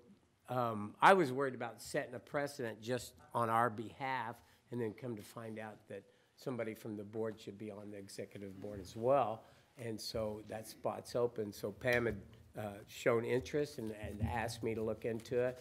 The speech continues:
And so I just need to know how we proceed to make this all happen.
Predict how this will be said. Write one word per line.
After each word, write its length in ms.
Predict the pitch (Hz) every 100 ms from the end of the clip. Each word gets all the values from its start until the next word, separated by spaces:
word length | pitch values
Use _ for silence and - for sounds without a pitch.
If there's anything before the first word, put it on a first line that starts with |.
| - - -
And 160 | 113 104
so 340 | - 110 104 - - - - -
I 100 | 113
just 340 | 107 127 - 135
need 180 | 131
to 80 | 117
know 240 | 117 120 113
how 220 | 113 113
we 180 | 110 104
proceed 580 | - 101 - 120 107 -
to 120 | 101
make 260 | 104 104
this 220 | - 107 -
all 200 | 101 92
happen. 320 | 113 104 113